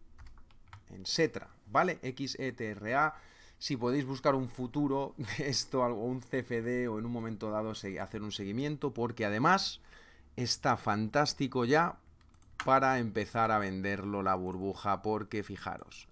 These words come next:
esto es mi mejor manera de identificar el final de la tendencia. Cuando tiro el último FIBO,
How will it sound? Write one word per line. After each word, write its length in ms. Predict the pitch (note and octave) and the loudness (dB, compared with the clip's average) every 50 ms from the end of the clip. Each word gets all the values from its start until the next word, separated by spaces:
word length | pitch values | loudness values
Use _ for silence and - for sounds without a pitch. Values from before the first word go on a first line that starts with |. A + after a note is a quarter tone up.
| - _ | -16 _
esto 300 | - A#2+ A#2 - - A#2 | -6 -4 -4 -4 -4 -6
es 80 | G2 | -4
mi 180 | G#2 G2+ G2+ G2+ | -4 -4 -4 -2
mejor 440 | G2+ G2+ G2 G2 - B2 A#2+ A#2+ A2+ | -2 -4 -4 -4 0 0 0 0 2
manera 400 | A2+ G#2+ A2 A#2+ A#2+ A#2 A2+ G#2+ | 0 0 0 0 0 -2 -2 -2
de 100 | G#2+ G#2 | -2 -2
identificar 580 | G2+ G2+ G#2 G#2 F#2+ G2+ - G#2+ - A2+ G#2+ | -2 -4 -6 -6 -8 -10 -10 -8 -4 -4 -2
el 120 | G#2+ G#2 F#2+ | -2 -4 -6
final 320 | - G#2 G2+ G#2+ G#2+ G2+ | -6 -4 -4 -2 -2 -2
de 100 | F#2+ F#2+ | -4 -4
la 220 | F#2 F#2+ F#2+ F2+ - - - - - - - - - | -4 -4 -6 -6 -10 -14 -16 -18 -18 -18 -20 -10 -6
tendencia. 680 | A#2 A#2 B2+ C3 E3 F3+ F#3 - - F3 F3 E3+ D#3+ | -4 -2 2 4 4 4 4 2 2 2 2 2 0
Cuando 460 | - C3 A#2+ A2 G#2+ G#2+ G#2+ G#2 G2 | 0 0 -2 0 0 -2 -4 -4 -2
tiro 180 | C3 C3 A#2+ A2+ | -2 0 0 0
el 80 | A#2 | 0
último 460 | C#3 E3+ E3+ D3+ - C#3+ C3+ C3+ B2 | 0 -2 -2 -4 -4 -4 -2 -2 -2
FIBO, 440 | A#2 - D3+ D3+ C#3+ C#3+ D3 D3 - | -2 -2 -2 -2 0 0 -2 -2 -4